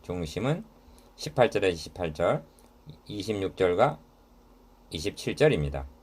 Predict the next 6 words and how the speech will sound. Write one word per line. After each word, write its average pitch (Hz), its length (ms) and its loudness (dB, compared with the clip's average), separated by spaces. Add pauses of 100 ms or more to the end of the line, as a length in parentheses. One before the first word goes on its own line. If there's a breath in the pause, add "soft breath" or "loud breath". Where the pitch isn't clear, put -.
(220)
그리고 127 340 2
핵심은 110 480 -2 (1200 loud breath)
그 92 480 4
나라와 85 540 4
이십육 80 460 -6
절 113 220 -2